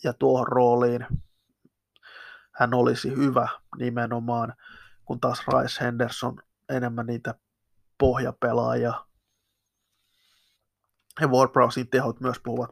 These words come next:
puolestaan, ja sellaista asetta, mikä Ward-Prowsella on, ei mielestäni voida jättää sivuuttamatta,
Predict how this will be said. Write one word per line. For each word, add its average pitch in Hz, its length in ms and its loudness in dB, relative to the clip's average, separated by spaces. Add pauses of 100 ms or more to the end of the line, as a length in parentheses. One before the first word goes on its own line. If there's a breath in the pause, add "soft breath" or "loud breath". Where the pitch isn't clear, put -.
puolestaan, 123 520 -2
ja 123 40 -10
sellaista 123 520 0
asetta, 123 340 -4
mikä 120 260 -4
Ward-Prowsella 120 720 -2
on, 120 160 -2 (600 loud breath)
ei 147 240 0
mielestäni 120 720 -2
voida 123 460 2 (140)
jättää 123 640 -4 (280)
sivuuttamatta, 120 1040 -2